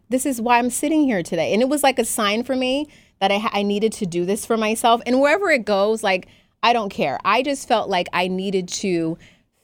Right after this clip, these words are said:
fail publicly so that I could give other people the permission to do the same and to just own it. And it's not a big deal. Like, I'm gonna end up where I'm supposed to be, right? But I need to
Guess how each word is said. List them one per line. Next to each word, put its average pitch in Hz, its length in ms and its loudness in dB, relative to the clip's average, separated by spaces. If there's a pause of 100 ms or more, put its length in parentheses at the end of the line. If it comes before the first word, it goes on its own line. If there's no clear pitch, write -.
fail 202 320 2
publicly 156 960 -2
so - 140 -10
that 165 120 4
I 170 100 4
could 165 220 -8
give 175 280 0
other 175 240 0
people 151 680 -2 (240)
the 165 100 -6
permission 165 720 -2
to - 160 -10
do 156 160 0
the 147 80 -4
same 127 460 -4 (120)
and 190 140 2
to - 100 -2
just 196 320 0
own 196 240 2
it. 156 60 0
And 180 160 0
it's 180 160 0
not 202 260 2
a 214 60 0
big 190 260 0
deal. 185 300 0
Like, 147 260 -4 (400)
I'm 233 140 4
gonna 277 240 6
end 254 180 2
up 220 180 -4
where 220 120 -2
I'm 208 80 0
supposed 202 340 -2
to 185 80 0
be, 180 200 0
right? 151 360 2
But 180 80 0
I 180 140 4
need 196 320 -4
to 175 420 -2